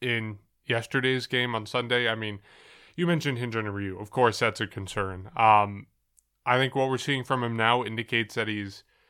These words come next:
you know, as much as we maybe wanted to call him the ace earlier in the season, he's no longer the ace of this rotation. Um, and that's through no fault of his own, really. Yes, his performance has declined a little bit, but you also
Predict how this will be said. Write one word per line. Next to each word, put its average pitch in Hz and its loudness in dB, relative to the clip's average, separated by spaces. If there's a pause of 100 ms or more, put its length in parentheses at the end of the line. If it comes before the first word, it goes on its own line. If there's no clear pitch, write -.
(480)
you 127 -4
know, 104 2
as 110 0
much 139 0
as 127 -6
we 123 -2
maybe 113 -2
wanted 107 -2
to 107 -12
call 127 4
him 131 0
the 127 -2
ace 127 -4
earlier 117 -2
in 110 -6
the 107 -6
season, 120 -6
he's 139 -4
no 170 -2
longer 127 0
the 104 -2
ace 101 -4
of 107 -4
this 95 -10
rotation. 104 -6 (400)
Um, 110 4
and 113 -4
that's 135 0
through 131 -4
no 117 2
fault 120 2
of 104 -8
his 101 -4
own, 135 2
really. 156 -2
Yes, 120 -2
his 107 -4 (380)
performance 117 0
has 120 0
declined 120 -4
a 139 -4
little 143 -2
bit, 135 -2
but 120 -2
you 107 -4
also 107 -2